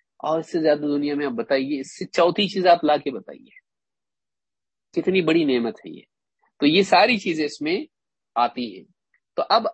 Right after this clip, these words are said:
ایک آدمی اگر لوگوں کو سلام نہیں کر رہا ہے تو وہ ان کا برا کر رہا ہے، ان سے زیادہ اپنا برا کر رہا ہے، کیونکہ کوئی ایسا آدمی ہو سکتا ہے وہ دل سے دعا دے دیا آپ کو، آپ تو بس ٹھیک ہے تحیہ کے طور پر رسمن بول دیا السلام علیکم،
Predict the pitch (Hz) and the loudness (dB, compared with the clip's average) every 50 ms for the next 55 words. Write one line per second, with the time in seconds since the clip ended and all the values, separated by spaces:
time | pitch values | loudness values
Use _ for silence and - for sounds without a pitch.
0 | _ - 214 233 220 185 180 185 190 190 208 240 226 226 - 196 202 214 226 226 | _ 0 0 0 2 2 0 0 0 -2 -4 -6 -6 -6 -6 -4 -2 -4 -4 -4
1 | 233 226 - - 196 190 190 190 185 170 175 202 226 202 196 190 147 131 139 147 | -6 -10 -8 -6 -4 -4 -4 -4 -4 -6 -6 -6 -6 -6 -6 -6 -6 -2 0 0
2 | 165 185 202 - 202 202 196 190 185 - 226 208 175 156 139 117 - 113 92 90 | 0 0 -2 -6 -8 -8 -8 -6 -4 -2 -2 0 0 0 0 0 -2 -4 -8 -8
3 | 98 117 - - _ _ _ _ _ _ _ _ _ _ _ _ _ - 165 180 | -8 -8 -8 -10 _ _ _ _ _ _ _ _ _ _ _ _ _ -6 -6 -6
4 | 180 - 196 180 175 170 170 180 202 165 185 190 - 196 190 165 151 156 156 147 | -4 -4 -2 2 4 4 4 6 6 4 4 2 -2 -6 -6 -2 0 0 0 0
5 | - 127 113 110 104 90 - - 139 156 165 165 - 185 190 190 180 185 - 226 | 0 -4 -10 -8 -8 -8 -8 -8 -10 -10 -10 -4 0 2 2 2 2 2 4 4
6 | 208 208 202 190 196 190 185 185 185 180 - - _ - 151 139 139 156 175 - | 6 6 6 4 0 -2 -4 -4 -4 -6 -10 -12 _ 0 2 2 2 2 0 -4
7 | _ _ _ _ _ _ - 143 143 131 147 170 185 185 - 185 156 139 135 135 | _ _ _ _ _ _ -8 -8 -6 -4 -2 -4 -4 -4 -6 -6 -4 0 2 2
8 | 131 123 117 117 110 113 107 92 82 82 _ _ _ _ _ _ _ _ _ _ | 2 2 -2 -6 -6 -4 -4 -4 -4 -6 _ _ _ _ _ _ _ _ _ _
9 | _ _ _ _ _ _ _ _ _ _ - 98 107 104 - - 143 123 123 117 | _ _ _ _ _ _ _ _ _ _ -6 -6 -6 -6 -6 -8 -6 -4 -4 -4
10 | 98 _ _ _ _ - 143 139 - 151 170 - - - - - - 135 147 156 | -4 _ _ _ _ -6 -6 -4 -2 -2 -4 -4 -4 -6 -6 -4 -2 0 2 2
11 | 147 143 - 127 - 135 127 127 127 - 139 120 120 120 - - - 170 165 147 | 2 2 0 -2 2 4 4 4 4 2 0 0 0 -2 -4 -6 -8 -8 -8 -6
12 | 131 131 143 156 160 156 165 175 - - - 117 113 110 107 107 107 101 107 104 | -2 0 2 2 2 0 -2 -4 -6 -10 -12 -10 -8 -8 -6 -6 -6 -6 -6 -8
13 | 107 | -10